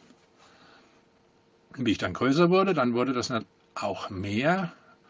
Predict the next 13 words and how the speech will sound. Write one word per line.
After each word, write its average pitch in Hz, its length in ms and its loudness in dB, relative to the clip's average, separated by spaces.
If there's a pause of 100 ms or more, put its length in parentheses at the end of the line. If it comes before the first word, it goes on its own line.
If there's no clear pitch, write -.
(480)
Besonders 123 380 0
man 110 160 2
sucht 120 260 -2
sich 135 160 0
dann 117 180 2
ja 110 220 4
auch 107 220 -2
seinen 104 580 -2 (360)
Freundeskreis, 151 960 0
der 127 140 -2
dazu 113 360 -6 (160)
passt. - 520 -2 (2000)
Und 135 560 0